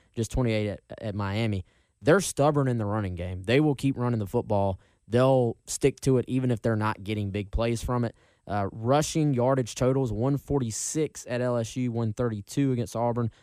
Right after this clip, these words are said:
one sixty against Towson, one twenty-eight against Tennessee, one thirty-eight against Kentucky, all easily over a hundred yards. So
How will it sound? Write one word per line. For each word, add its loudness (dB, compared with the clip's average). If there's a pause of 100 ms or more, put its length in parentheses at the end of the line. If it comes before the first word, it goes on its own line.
(120)
one -2
sixty -6
against -6
Towson, -4
one -4
twenty-eight -2
against -6
Tennessee, -6
one -4
thirty-eight -2 (320)
against -6
Kentucky, -4 (460)
all 6
easily 2
over 0
a 0
hundred -4
yards. -4
So 0